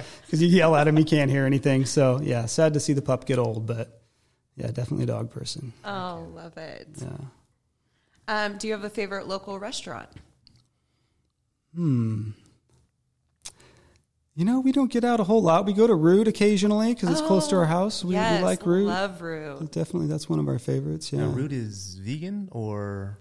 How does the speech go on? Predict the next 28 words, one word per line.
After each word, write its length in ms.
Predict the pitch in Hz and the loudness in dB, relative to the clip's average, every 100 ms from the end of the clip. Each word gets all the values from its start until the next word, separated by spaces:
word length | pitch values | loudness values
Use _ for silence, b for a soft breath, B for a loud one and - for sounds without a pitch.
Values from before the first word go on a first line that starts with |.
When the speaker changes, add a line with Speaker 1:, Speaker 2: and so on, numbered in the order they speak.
| _ _ _ _ - _ _ _ | _ _ _ _ -20 _ _ _
Speaker 2:
Uh, 320 | 180 185 190 | -2 0 0
yeah, 300 | 190 226 156 | 0 2 2
it's 160 | 151 202 | 0 -2
Speaker 3:
Yeah, 120 | 254 | -6
ve-, 280 | 165 180 165 | -4 0 2
Speaker 2:
vegan. 320 | 160 165 180 | 2 2 0
Speaker 3:
they 80 | 160 | -4
can 80 | 143 | -2
Speaker 1:
Vegan, 160 | - | -2
Speaker 3:
be, 60 | - | -2
Speaker 1:
yeah. 220 | - - | -4 -2
Speaker 3:
yeah, 160 | 226 202 | -2 -2
they 140 | 247 | -2
have 280 | 269 226 - | -4 -6 -6
things 240 | 220 208 | -8 -8
on 80 | 196 | -8
their 100 | 190 | -8
menu, 300 | 175 170 170 175 | -10 -10 -10 -12
vegan 520 | 180 170 175 175 175 | -12 -12 -12 -14 -14
and 220 | 170 170 | -14 -16
vegetarian. 480 | - - - 127 120 | -18 -20 -16 -14 -8
Speaker 2:
Mm-hmm. 80 | 135 | -6
Speaker 1:
Stopped 260 | 151 113 | -6 -8
by 140 | 98 98 | -10 -10
there 120 | 95 | -8
one 200 | 98 95 | -10 -10
time, 340 | - 98 92 | -10 -10 -10
and, 260 | 90 87 | -12 -12